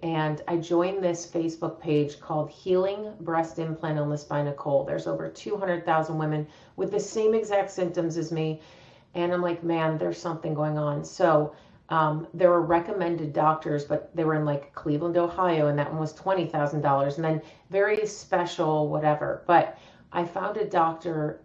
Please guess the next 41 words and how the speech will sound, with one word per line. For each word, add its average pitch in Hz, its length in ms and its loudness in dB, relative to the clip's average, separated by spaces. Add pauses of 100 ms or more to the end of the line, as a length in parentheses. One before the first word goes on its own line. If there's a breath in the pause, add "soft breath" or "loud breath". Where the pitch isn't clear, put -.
(140)
in 180 260 2
Nashville 160 680 0
who 170 200 4
had 190 240 2
done 147 240 4
them, 143 320 0
and 160 160 -4
he 175 260 -2
worked 160 380 -4
for 175 180 -2
Vanderbilt 151 560 0
doing 156 220 -2
reconstructive 156 760 -4
surgery. 156 500 -2
So 151 440 2 (260 loud breath)
he 190 160 -4
had 185 160 2
done 156 240 0
many 170 240 4
of 156 100 -2
those 151 280 0
for 160 540 4 (380 loud breath)
cancer - 380 -2
patients. - 600 -12 (540 loud breath)
So 269 120 2
I 277 80 10
call 196 360 8
him, 185 360 0 (100)
and 165 440 -2
he's 170 240 -4
like, 156 200 -2
"Yeah, 226 180 -4
I 196 60 0
can 170 200 -4
do 185 140 4
it 180 140 0
for 180 180 -2
you." 170 460 2 (340 soft breath)
Um, 156 300 0
so - 140 -4
I 160 60 2